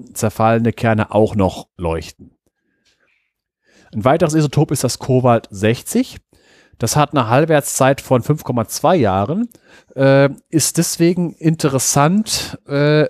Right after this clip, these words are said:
wa-, äh, weil es halt, äh, wem, wem eine Atombombe noch nicht, äh, gemein genug ist,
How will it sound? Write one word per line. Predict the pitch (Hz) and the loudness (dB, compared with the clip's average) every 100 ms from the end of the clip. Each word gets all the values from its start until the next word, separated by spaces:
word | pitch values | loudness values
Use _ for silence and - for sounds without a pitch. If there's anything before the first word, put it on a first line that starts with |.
| _ | _
wa-, | - 123 127 | -4 0 0
äh, | 120 - 135 127 131 127 127 120 | -2 -2 2 4 4 4 4 2
weil | 131 139 | 2 2
es | 147 - | 0 -2
halt, | 131 135 135 139 131 - 131 | 0 4 4 2 -2 -8 0
äh, | 127 120 | 0 2
wem, | 123 143 127 | 2 0 2
wem | 135 | 0
eine | 139 135 127 | 0 0 0
Atombombe | 117 190 196 127 120 160 190 | 0 2 2 4 4 2 0
noch | 143 143 - | 0 -2 0
nicht, | 156 - - - - - | -2 -2 -12 -12 -10 -2
äh, | 131 | -2
gemein | 127 131 127 151 165 | 0 2 4 4 2
genug | 143 131 113 | 2 0 2
ist, | 156 202 | 0 -2